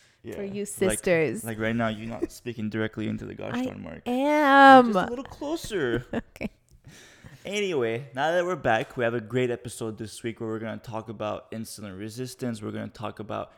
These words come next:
Speaker 2: metformin.
Speaker 1: Mm-hmm.
Speaker 2: We're gonna talk about Ovasitol. And, you know, we're gonna, it's great topics for P C O S Awareness Month.
Speaker 1: Oh, yeah, because seventy percent of sisters have insulin resistance.
Speaker 2: Yeah.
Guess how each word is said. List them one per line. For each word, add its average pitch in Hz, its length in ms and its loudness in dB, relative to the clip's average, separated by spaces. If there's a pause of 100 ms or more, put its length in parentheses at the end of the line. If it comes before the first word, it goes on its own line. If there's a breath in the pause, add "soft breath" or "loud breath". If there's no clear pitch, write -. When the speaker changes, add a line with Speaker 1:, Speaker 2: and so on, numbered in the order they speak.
(120)
Speaker 2:
metformin. 139 600 -2
Speaker 1:
Mm-hmm. 127 100 -6
Speaker 2:
We're 110 120 -6
gonna 110 120 -6
talk 110 220 -8
about 110 220 -6
Ovasitol. 127 960 -8 (560 soft breath)
And, 120 360 -4
you 131 100 -8
know, 135 120 -4
we're 120 160 -4
gonna, 117 320 -4 (500)
it's 120 280 -6
great 147 280 -2
topics 139 460 -2
for 113 180 -2
P 127 200 -8
C 120 160 -6
O 117 40 0
S 113 140 -6
Awareness 127 440 -6
Month. 104 280 -10 (100)
Speaker 1:
Oh, 247 120 0
yeah, 208 440 0
because 220 320 0
seventy 233 460 0
percent 208 420 -4
of 196 100 -4
sisters 214 520 -4 (140)
have 185 400 -6 (280 soft breath)
insulin 175 460 -4
resistance. 170 520 -12
Speaker 2:
Yeah. 143 200 -6